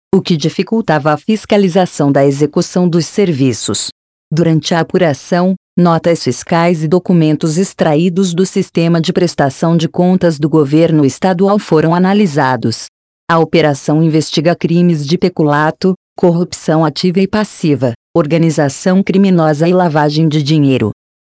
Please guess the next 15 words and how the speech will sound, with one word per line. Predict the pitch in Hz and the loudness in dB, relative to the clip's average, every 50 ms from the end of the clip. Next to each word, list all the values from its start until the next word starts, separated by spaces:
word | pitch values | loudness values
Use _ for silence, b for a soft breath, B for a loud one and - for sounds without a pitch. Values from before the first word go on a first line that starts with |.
| _ - | _ -2
Caso | - 175 170 165 147 139 147 | 0 0 2 2 0 0 -2
sejam | 135 - - 160 147 160 165 165 156 | -4 -2 -2 0 0 2 0 0 0
condenados, | - 160 156 151 151 156 151 151 147 143 135 120 123 113 - - - _ _ _ - | 0 0 0 2 2 2 2 2 0 0 -2 -2 -4 -4 -6 -6 -10 _ _ _ -4
os | 180 147 156 | -2 0 0
envolvidos | 175 165 160 156 151 139 160 156 135 147 135 | 0 0 2 0 0 2 0 0 0 -2 -4
podem | - - 196 196 170 180 170 156 | -2 0 0 0 2 2 0 2
receber | 156 165 - - 170 147 143 160 165 - | 0 0 -2 -2 -2 0 0 0 0 0
penas | - 175 165 165 170 165 143 - - - | 0 0 0 2 2 0 0 -2 -4 -4
que, | - 147 135 120 113 _ _ _ - | 0 0 0 0 -2 _ _ _ -10
somadas, | - - 175 151 143 147 160 165 170 151 147 156 151 - - - _ _ _ - | -6 -2 0 0 2 2 0 0 0 0 0 0 0 -2 -6 -14 _ _ _ -2
ultrapassam | 175 160 - 196 185 170 - - 175 170 170 170 - - 175 170 151 | -2 -2 0 0 -2 -2 -2 -2 -2 0 0 -2 -2 -2 -2 -2 0
quarenta | - 139 127 135 156 180 180 196 | 0 2 2 2 2 2 2 0
anos | 190 165 156 151 147 147 147 143 | 0 0 0 2 2 0 0 0
de | 131 160 - | -2 -2 -2
prisão. | - 175 170 156 127 139 131 101 95 | 0 0 -2 0 0 0 -2 -2 -2